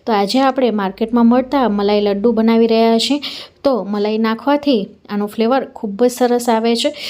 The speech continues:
અને સારી રીતે આવી રીતે મસળી મસળીને એને ચોળી લેશો, જેથી મોટા મોટા પાર્ટિકલ્સ છે એ આ રીતના નાના થઈ જશે. તો આ કરવું જરૂરી છે.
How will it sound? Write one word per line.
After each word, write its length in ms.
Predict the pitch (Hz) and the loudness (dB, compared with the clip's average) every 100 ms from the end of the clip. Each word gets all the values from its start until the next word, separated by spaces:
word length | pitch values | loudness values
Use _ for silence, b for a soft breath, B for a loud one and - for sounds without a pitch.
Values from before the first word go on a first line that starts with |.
| B - | B -4
અને 180 | 208 214 | -2 0
સારી 340 | 226 220 220 | 0 0 2
રીતે 240 | 285 285 233 | 0 0 0
આવી 160 | 220 | 2
રીતે 180 | 226 233 | 2 2
મસળી 380 | 226 208 - 269 | 0 -2 -2 0
મસળીને 500 | 233 220 233 226 220 | 2 2 0 0 2
એને 140 | 220 | 0
ચોળી 300 | 208 208 202 | 0 -2 0
લેશો, 300 | 226 226 254 | 2 2 0
જેથી 320 | 247 226 220 | 0 -2 0
મોટા 240 | 214 202 208 | -2 0 0
મોટા 200 | 214 220 | 0 0
પાર્ટિકલ્સ 760 | 202 180 208 208 226 240 240 247 | -2 -2 -2 0 0 0 -2 -4
છે 220 | 269 226 B B B B - | -4 -4 B B B B -2
એ 80 | 226 | 0
આ 160 | 196 | 0
રીતના 380 | 196 196 233 320 - 208 | -2 0 0 -2 -4 -2
નાના 300 | 202 190 190 | 0 0 -2
થઈ 220 | - 202 | -2 -2
જશે. 340 | 202 202 302 | 0 0 -2
તો 160 | 302 269 | -2 -2
આ 60 | |
કરવું 300 | 233 247 262 | 0 -2 -2
જરૂરી 400 | 233 214 190 190 | 0 -2 0 -2
છે. 240 | 185 240 | -2 -4